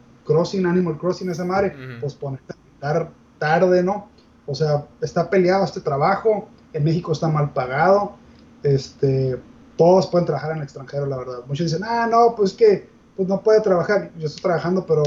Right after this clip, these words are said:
Speaker 1: pues, hay otros latinos ahí, no por ser ciudadano americano tengo el trabajo, hay otros latinos. Entonces, sí se puede, pues, pero realmente mucha gente no quiere pagar el precio.
Speaker 2: Ujú.
Speaker 1: Entonces, yo sí les digo discipli-, disciplina y enfoque.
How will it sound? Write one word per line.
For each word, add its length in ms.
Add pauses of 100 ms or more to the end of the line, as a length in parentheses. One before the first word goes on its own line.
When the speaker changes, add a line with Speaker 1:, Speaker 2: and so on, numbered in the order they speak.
(100)
Speaker 1:
pues, 180 (140)
hay 180
otros 480
latinos 460
ahí, 180
no 180
por 160
ser 200
ciudadano 260
americano 400
tengo 200
el 40
trabajo, 420 (140)
hay 60
otros 340
latinos. 420 (540)
Entonces, 560
sí 140
se 100
puede, 360
pues, 280
pero 180
realmente 300
mucha 180
gente 200
no 100
quiere 160
pagar 200
el 80
precio. 340
Speaker 2:
Ujú. 100 (320)
Speaker 1:
Entonces, 240
yo 80
sí 160
les 100
digo 200
discipli-, 580
disciplina 500
y 40
enfoque. 360